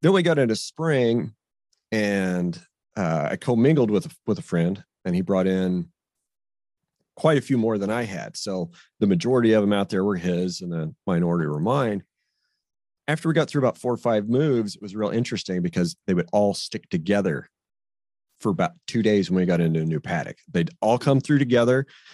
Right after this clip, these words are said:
and they'd all stick together and move around as this big giant blob.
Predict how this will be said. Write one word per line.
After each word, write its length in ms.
and 120
they'd 120
all 120
stick 320
together 460
and 240
move 400
around 400
as 140
this 140
big 240
giant 340
blob. 480